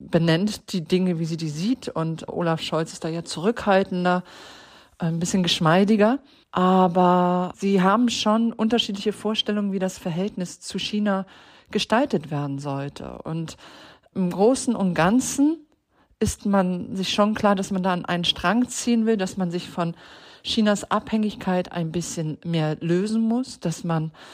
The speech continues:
dafür auch gewisse Maßnahmen ergreifen muss.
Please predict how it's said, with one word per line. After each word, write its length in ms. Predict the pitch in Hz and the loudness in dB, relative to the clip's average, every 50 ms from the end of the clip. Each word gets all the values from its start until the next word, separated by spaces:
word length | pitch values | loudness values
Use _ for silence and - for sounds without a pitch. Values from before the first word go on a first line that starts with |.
| - - - - - _ _ - | -20 -20 -20 -20 -20 _ _ -6
dafür 460 | 151 156 151 160 - - 208 - - | -2 0 0 0 0 -2 -2 0 0
auch 240 | - 170 170 160 - | 0 0 -2 -2 -4
gewisse 320 | - 185 170 170 - 185 | -6 -4 -4 -4 -4 -4
Maßnahmen 560 | 170 160 156 180 220 226 - - 214 214 202 | -2 0 0 0 0 -2 -2 0 0 0 0
ergreifen 460 | 196 - - 165 180 185 185 185 - 185 | -2 -6 -6 -4 -2 -4 -4 -4 -4 -6
muss. 180 | 180 185 - | -6 -6 -8